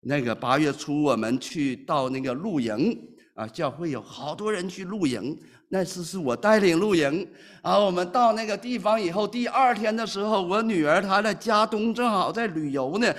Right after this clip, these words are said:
还给我来个电话，她：“爸爸，有好消息。”我：“什么好消息？”啊：“我录取了。”我说：“录取了，为什么？”她说：“有一个人 quit 了。”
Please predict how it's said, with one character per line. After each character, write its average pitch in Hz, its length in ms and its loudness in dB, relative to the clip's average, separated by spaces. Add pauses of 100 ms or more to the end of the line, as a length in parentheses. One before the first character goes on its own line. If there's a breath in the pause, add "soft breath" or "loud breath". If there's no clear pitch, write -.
(180 loud breath)
还 160 120 0
给 175 100 4
我 185 140 8
来 143 120 4
个 160 100 2
电 160 220 2
话， 165 420 0 (240 soft breath)
她 170 120 -6
：“爸 214 280 4
爸， 170 200 6
有 202 100 2
好 160 240 0
消 226 240 2
息。” 196 160 -4
我 214 100 0
：“什 208 140 -6
么 240 100 -2
好 220 160 2
消 214 280 0
息？” 165 280 -4 (280 loud breath)
啊 240 180 6
：“我 170 140 4
录 302 200 8
取 175 280 -2
了。” - 680 0 (140)
我 240 100 4
说 233 140 8
：“录 494 180 6
取 170 200 0
了， 180 480 0
为 381 140 6
什 247 160 4
么？” 220 380 0 (1400)
她 220 100 -8
说 214 220 -6
：“有 156 160 -4
一 139 140 -8
个 214 160 -4
人 143 440 -6 (240)
quit 196 300 -14
了。” - 80 -16